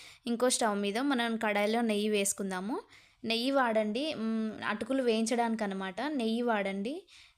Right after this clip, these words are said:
ఆయిల్ అయినా వాడొచ్చు, but నెయ్యి వ-, వ-, నెయ్యి వాడితే టేస్ట్ బాగుంటుందన్నమాట. నెయ్యి వేడి అవ్వగానే అందులో ఫస్ట్ డ్రై ఫ్రూట్స్ వేయించుకుందాము. డ్రై ఫ్రూట్స్ గోల్డెన్ బ్రౌన్ కలర్ రాగానే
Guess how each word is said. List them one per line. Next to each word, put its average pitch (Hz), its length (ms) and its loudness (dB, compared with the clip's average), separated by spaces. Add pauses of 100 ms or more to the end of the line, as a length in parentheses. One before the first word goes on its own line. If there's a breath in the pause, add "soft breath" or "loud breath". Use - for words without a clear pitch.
ఆయిల్ 226 380 4
అయినా 269 200 4
వాడొచ్చు, 220 500 4
but 240 320 2
నెయ్యి 226 340 0
వ-, 233 260 2
వ-, 214 220 0
నెయ్యి 226 180 2
వాడితే 240 400 2
టేస్ట్ 226 380 0
బాగుంటుందన్నమాట. 190 920 -2 (1160 loud breath)
నెయ్యి 220 260 0
వేడి 220 280 6
అవ్వగానే 208 500 4
అందులో 226 440 2 (160)
ఫస్ట్ 226 260 2
డ్రై 226 300 2
ఫ్రూట్స్ 208 340 -2
వేయించుకుందాము. 202 880 -4 (720 soft breath)
డ్రై 214 180 4
ఫ్రూట్స్ 226 340 0
గోల్డెన్ 233 500 4
బ్రౌన్ 226 200 2
కలర్ 214 280 2
రాగానే 196 520 0